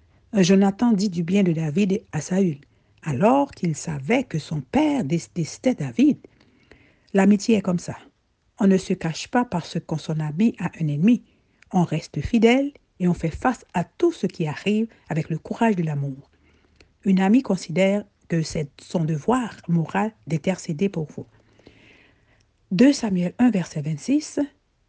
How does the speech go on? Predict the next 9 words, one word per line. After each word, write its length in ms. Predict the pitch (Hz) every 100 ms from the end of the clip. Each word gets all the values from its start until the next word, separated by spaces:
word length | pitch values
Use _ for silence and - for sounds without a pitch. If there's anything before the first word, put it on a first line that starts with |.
| _ _ _
Que 80 | 226
de 120 | 208
peine 720 | 208 - 262 277 277 285 285 - _ -
j'ai 200 | 185 190
pour 240 | - 175
toi, 300 | - 170 165 147
Jonathan, 560 | - 170 165 160 - 160
mon 120 | 160
frère. 400 | 147 101 151 147